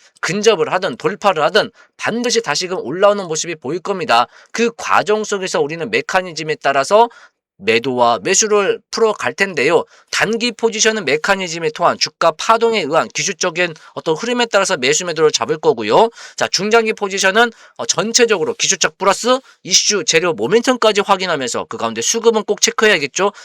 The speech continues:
그러면서 매수 타점을 잡아갈 건데요. 한호가의 덜컥 매수, 한호가의 덜컥 매도보다는 이제부터는 나눠서 매수 매도할 겁니다. 나눠서 매도할 거고요.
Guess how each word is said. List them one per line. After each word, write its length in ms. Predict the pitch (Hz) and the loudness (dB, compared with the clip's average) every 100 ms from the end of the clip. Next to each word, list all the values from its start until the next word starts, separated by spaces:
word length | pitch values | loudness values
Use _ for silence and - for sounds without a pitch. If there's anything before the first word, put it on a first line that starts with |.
| - | -14
그러면서 460 | - 147 208 220 190 | -10 -6 -4 -2 -2
매수 200 | 143 - | -4 -6
타점을 380 | 165 156 151 135 | -8 -4 -4 -4
잡아갈 400 | 110 131 131 101 | -6 -4 -4 -6
건데요. 480 | 107 95 127 151 - - - - _ _ _ _ - | -8 -4 0 0 -2 -16 -20 -20 _ _ _ _ -6
한호가의 560 | - 269 254 214 208 | 0 2 2 4 4
덜컥 380 | - 175 - 196 | 2 -2 -2 -2
매수, 340 | 170 151 202 196 | 0 2 0 0
한호가의 460 | 233 233 233 190 | 0 0 2 2
덜컥 440 | - 156 156 156 104 | 2 0 0 -4 0
매도보다는 760 | 120 226 214 175 135 147 156 - | 4 6 4 4 2 2 -2 -6
이제부터는 580 | 120 196 175 185 180 170 | -4 -4 -2 -4 -4 0
나눠서 680 | 165 160 254 240 240 233 240 _ | 2 6 6 6 4 4 0 _
매수 380 | 98 107 - | -4 -2 -2
매도할 320 | 120 110 113 139 | -4 -2 -2 -2
겁니다. 480 | 170 139 113 131 143 | -4 0 2 2 2
나눠서 680 | 82 107 117 113 127 117 76 | -2 0 -2 -2 0 -2 -2
매도할 400 | 101 131 123 110 | -4 0 0 0
거고요. 500 | 110 92 104 175 | -6 -6 -2 0